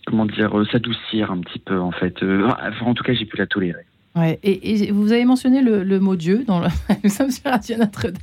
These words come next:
Speaker 1: Oui.
Speaker 2: Euh, trê-, trêve de plaisanterie. Est-ce que, est-ce que effectivement, euh, Dieu est apparu, euh, aussi après ce, ce deuil, après ce décès, pardon, de, d'Olivier, ou bien était-il déjà présent dans votre vie, euh, si je peux me permettre de vous poser la question,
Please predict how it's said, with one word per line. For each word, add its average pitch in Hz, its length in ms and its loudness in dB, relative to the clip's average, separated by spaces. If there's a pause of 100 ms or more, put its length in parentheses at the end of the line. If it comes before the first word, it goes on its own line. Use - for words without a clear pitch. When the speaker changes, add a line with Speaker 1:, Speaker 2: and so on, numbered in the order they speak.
(300)
Speaker 1:
Oui. 117 100 2 (240)
Speaker 2:
Euh, 214 540 0
trê-, - 400 -4
trêve 202 260 -2
de 185 100 -2
plaisanterie. 208 540 0
Est-ce 196 160 2
que, - 100 -4
est-ce 196 300 2
que - 100 -2
effectivement, 220 680 2
euh, 165 640 4
Dieu 175 240 2
est 208 120 0
apparu, 185 800 2
euh, 170 240 2 (260)
aussi 247 500 2 (500)
après 202 440 0
ce, - 380 -4
ce - 240 -4
deuil, 196 340 0
après 202 220 0
ce 202 140 -2
décès, 202 420 2
pardon, 190 320 0 (140)
de, 185 120 2
d'Olivier, 180 560 2 (500)
ou 190 100 2
bien 214 240 2
était-il 208 400 0
déjà 196 520 4
présent 196 400 0
dans 185 100 0
votre 160 280 -4
vie, 175 300 2
euh, 156 160 2
si 156 160 -8
je - 160 -4
peux 165 180 -2
me 160 160 2
permettre 170 300 0
de 156 40 -2
vous 156 80 -10
poser 165 240 0
la 160 100 0
question, 165 360 -10